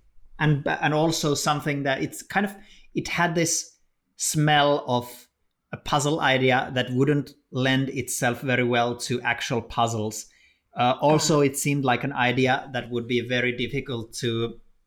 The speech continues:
Speaker 1: uh, implement. Like, I was afraid that I would run into, sorry,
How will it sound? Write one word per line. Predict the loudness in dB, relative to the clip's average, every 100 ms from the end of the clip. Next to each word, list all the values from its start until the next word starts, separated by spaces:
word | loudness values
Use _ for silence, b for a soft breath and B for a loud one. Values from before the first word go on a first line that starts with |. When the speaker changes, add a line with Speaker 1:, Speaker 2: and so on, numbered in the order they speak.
| -4
Speaker 1:
uh, | -2 0
implement. | 0 0 0 -2 -2 -4
Like, | 0
I | 0
was | 0 -4
afraid | -4 0 2 2
that | 0
I | 0
would | -2 -2
run | 0 0
into, | 0 -2 -4 -4 -6 _ _ _ _ _ _ _ _ _ -10
sorry, | -4 -4